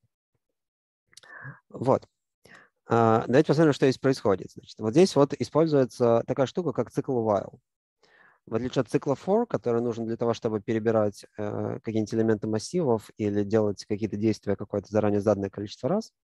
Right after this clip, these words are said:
а, цикл while — это цикл, который такой потенциально бесконечный. А именно он выполняется до тех пор, пока вот это условие,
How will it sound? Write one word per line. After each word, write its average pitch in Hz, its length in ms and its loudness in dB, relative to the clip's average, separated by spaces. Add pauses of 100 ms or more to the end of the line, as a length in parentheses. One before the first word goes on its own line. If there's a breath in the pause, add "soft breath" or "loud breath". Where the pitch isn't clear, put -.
(680 loud breath)
а, 113 280 2
цикл 143 360 -2
while — 170 480 2
это 127 220 -2
цикл, 139 340 -2
который 127 460 -4 (180)
такой 110 220 -2
потенциально 127 460 0
бесконечный. - 720 -6 (800 loud breath)
А 113 120 0
именно 139 320 4
он 120 240 2
выполняется 120 560 0
до 113 120 -2
тех - 180 -6
пор, 185 200 -2
пока 123 580 -2
вот 113 160 -4
это 123 180 -2
условие, 143 600 -6